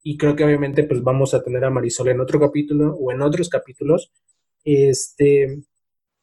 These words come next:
tu punto importante, al final, ahorita cerramos con eso, tu punto importante de cómo superaste o estás superándolo, o tú cómo te ves en uno o dos años con toda esta situación que, pues, te pasó y que sigues trabajando en eso.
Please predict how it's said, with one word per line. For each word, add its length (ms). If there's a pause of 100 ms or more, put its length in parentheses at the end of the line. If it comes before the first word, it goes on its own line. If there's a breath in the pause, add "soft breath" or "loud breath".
tu 120
punto 240
importante, 800 (460)
al 140
final, 300
ahorita 240
cerramos 360
con 120
eso, 160
tu 120
punto 200
importante 600 (360 soft breath)
de 520
cómo 240
superaste 840
o 120
estás 260
superándolo, 840
o 260 (220)
tú 380
cómo 260
te 120
ves 460 (220)
en 120
uno 200
o 20
dos 220
años 440 (300)
con 160
toda 160
esta 180
situación 460
que, 160
pues, 260
te 100
pasó 480
y 120
que 120
sigues 240
trabajando 460
en 100
eso. 180